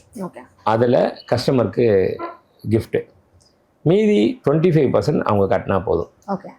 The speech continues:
Speaker 2: அதாவது ஒரு கிராம் இருநூறு மில்லிகிராம்னா அதனோட விலை இன்னைக்கு பன்னெண்டாயிரம் ரூபா, பதிமூணாயிரம் ரூபா தோராயம். அதுல அந்த பன்னெண்டாயிரம் ரூபாயில வெறும் நாலாயிரம் ரூபா மதிப்பு மட்டும் நீங்க கட்டினா போதும். மீதி எட்டாயிரம் ரூபா நாங்க பேர் பண்ணிப்போம்.
Speaker 1: ஓகே.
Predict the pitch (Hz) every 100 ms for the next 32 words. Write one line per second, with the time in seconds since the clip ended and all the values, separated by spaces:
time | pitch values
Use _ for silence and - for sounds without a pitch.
0 | _ _ - 120 131 135 151 160 165 135
1 | 131 131 120 120 120 113 101 143 147 127
2 | 107 107 139 139 110 147 - 104 107 107
3 | 104 101 117 - 107 110 107 95 92 98
4 | - - _ _ _ _ 107 98 90 -
5 | - _ _ _ _ - - 104 127 170
6 | 185 120 113 139 127 110 - _ 123 170
7 | 180 175 151 127 110 90 101 135 - -
8 | _ _ 123 165 165 135 160 170 160 151
9 | 165 151 131 127 104 113 120 107 101 98
10 | 110 101 107 135 135 160 160 190 196 -
11 | - 110 - 156 139 113 147 156 110 -
12 | - 110 120 101 104 95 82 82 _ _
13 | _ 196